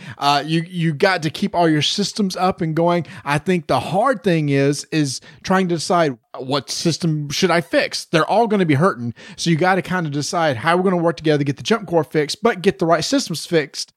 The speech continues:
so we can take advantage of some things that's on the board. I really enjoy it. Uh, so for me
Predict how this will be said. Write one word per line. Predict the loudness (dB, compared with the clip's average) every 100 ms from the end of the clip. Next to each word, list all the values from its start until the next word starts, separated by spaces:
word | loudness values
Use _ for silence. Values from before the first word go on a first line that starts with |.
| -12
so | -2 2
we | 2
can | 2 0
take | 0 -2
advantage | 0 0 0
of | -2
some | -4
things | -2 -2 -2
that's | -2 -2
on | -2
the | 0
board. | 2 0 -2 -12 -4
I | 0
really | 2 2 0 -4
enjoy | -8 -10 -10
it. | -12 -10
Uh, | -8 -2 -4
so | -2 -2 0
for | -2 -2 -2
me | 0 0 0 2 0 -2